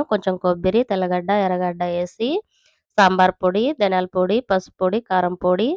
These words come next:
తగినంత ఉప్పు, చింతపండు నీళ్ళు, టమాటా ఒకటి వేసి, ఇంకా అన్నీ కుక్కర్లో అయితే ఉడకబెట్టేసిన. ఇంక ఈత-, ఈ సైడ్ వచ్చి సేమియా ఉప్మా, టిఫిన్కి వచ్చి సేమియా ఉప్మా చేస్తున్నా ఈ విధంగా.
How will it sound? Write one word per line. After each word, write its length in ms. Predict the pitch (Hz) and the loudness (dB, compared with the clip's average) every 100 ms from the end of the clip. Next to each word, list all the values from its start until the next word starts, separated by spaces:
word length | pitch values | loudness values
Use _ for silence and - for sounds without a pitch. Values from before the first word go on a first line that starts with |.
| - _ _ | -6 _ _
తగినంత 420 | 190 190 185 185 185 | -6 -2 -2 -2 -4
ఉప్పు, 380 | 190 - 208 233 302 - _ _ _ _ _ _ - | -4 -8 -4 -4 -4 -8 _ _ _ _ _ _ -4
చింతపండు 540 | 196 196 - 190 185 | 0 0 2 2 2
నీళ్ళు, 420 | 185 185 185 202 294 - _ _ 185 | 2 0 0 -2 -2 -6 _ _ 0
టమాటా 400 | 180 180 180 185 | 2 2 0 0
ఒకటి 240 | 185 185 | 0 -2
వేసి, 260 | 180 185 269 | -4 -4 -6
ఇంకా 240 | 233 - 175 | -6 -4 -4
అన్నీ 340 | 180 185 185 170 175 _ _ _ _ _ _ _ _ | -4 -4 -4 -6 -12 _ _ _ _ _ _ _ _
కుక్కర్లో 400 | 196 196 190 185 | -2 0 2 2
అయితే 160 | 180 220 | 2 2
ఉడకబెట్టేసిన. 720 | 214 180 180 175 175 185 190 208 | 2 2 -2 -2 -2 -2 -4 -2
ఇంక 160 | 240 214 | -2 -2
ఈత-, 560 | 196 190 185 185 185 | -2 -2 0 2 2
ఈ 100 | 190 196 | 2 0
సైడ్ 260 | 202 202 190 | 0 0 0
వచ్చి 320 | 185 - 254 202 196 - _ | -4 -2 0 0 0 -4 _
సేమియా 380 | - 202 196 196 | 0 2 2 0
ఉప్మా, 280 | 185 - 185 240 | -2 -4 -2 -2
టిఫిన్కి 460 | - 202 196 190 190 | -4 -2 -2 -2 -4
వచ్చి 200 | - 254 | -2 -4
సేమియా 420 | - 196 190 190 | -2 -2 0 -2
ఉప్మా 220 | - 180 | -2 -4
చేస్తున్నా 500 | 180 180 - 180 180 | -2 -4 -4 -6 -4
ఈ 100 | 180 175 | -4 -4
విధంగా. 480 | 175 185 185 208 | -4 -4 -4 -2